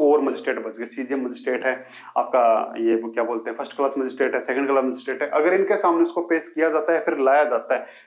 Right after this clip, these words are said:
तब ये लोग क्या कर सकते हैं, उसको जमानत दे सकते हैं। ठीक है, regular bail उसको दे सकते हैं। अगर पुलिस वाला, पुलिस का एसएचओ अगर किसी को direct ऐसे नॉन बेलेबल offence में गिरफ्तार करके लाता है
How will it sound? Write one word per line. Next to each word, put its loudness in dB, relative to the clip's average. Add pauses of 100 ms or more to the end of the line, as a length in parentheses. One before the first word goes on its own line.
(120)
तब 2
ये 2
लोग 2
क्या 2
कर -4
सकते -12
हैं, -8
उसको -2
जमानत -4
दे 2
सकते -10
हैं। -8 (800)
ठीक 2
है, -2
regular 4
bail 4
उसको -4
दे 2
सकते -6
हैं। -6
अगर -6
पुलिस -2
वाला, 2
पुलिस -4
का 0
एसएचओ 0 (420)
अगर 2
किसी -6
को 2
direct 2
ऐसे 2
नॉन 0
बेलेबल 0
offence -4
में -4
गिरफ्तार 0
करके 0
लाता 2
है -4